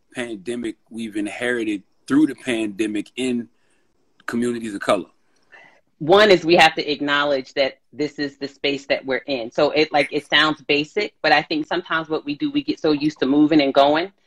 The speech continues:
Speaker 2: I'm listening to and reflecting on something I heard Debbie say about how we live our lives. And I think what we don't do is we don't stop and recognize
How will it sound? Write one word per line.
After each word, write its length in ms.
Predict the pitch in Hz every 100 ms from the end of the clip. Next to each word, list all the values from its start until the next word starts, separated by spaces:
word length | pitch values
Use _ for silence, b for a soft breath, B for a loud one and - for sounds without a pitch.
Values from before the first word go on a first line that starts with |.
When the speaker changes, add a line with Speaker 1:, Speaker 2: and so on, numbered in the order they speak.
| b b b
Speaker 2:
I'm 220 | 147 143
listening 500 | 139 160 - 160 151 151
to 340 | 165 147 143
and 80 | 135
reflecting 460 | 127 151 143 143
on 200 | 139 135
something 300 | 135 135 135
I 120 | 131 139
heard 240 | 131 123
Debbie 260 | 131 127 131
say 240 | 135 123
about 420 | 120 120 120 - _
how 200 | - 139
we 140 | 135
live 180 | 139 139
our 140 | 127 131
lives. 500 | 127 127 131 135 -
And 100 | 139
I 120 | 135
think 260 | 139 143 139
what 220 | 135 131
we 120 | 135
don't 400 | 131 139 143 -
do 240 | 156 165 151
is 80 | 135
we 100 | 143
don't 240 | 139 107
stop 340 | - 131 135 -
and 140 | 139
recognize 920 | 135 135 135 131 131 123 123 123 -